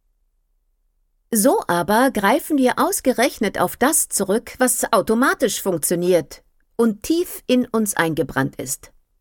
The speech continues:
Und bevor du dich's versiehst, geht es wieder los mit den negativen Verhaltensweisen. Mit Stressfuttern, Doomscrollen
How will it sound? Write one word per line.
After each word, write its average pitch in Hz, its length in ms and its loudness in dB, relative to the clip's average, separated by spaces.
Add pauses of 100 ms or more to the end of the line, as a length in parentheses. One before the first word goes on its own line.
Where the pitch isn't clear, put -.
Und 269 140 2
bevor 302 400 0
du 285 100 -2
dich's 196 300 -4
versiehst, 269 520 0 (220)
geht 330 160 -2
es 330 120 0
wieder 233 300 4
los 175 520 0
mit 165 200 -4
den 156 160 0
negativen 180 760 0
Verhaltensweisen. 147 1040 -4 (400)
Mit 311 200 -4
Stressfuttern, 180 1080 0 (360)
Doomscrollen 202 1040 2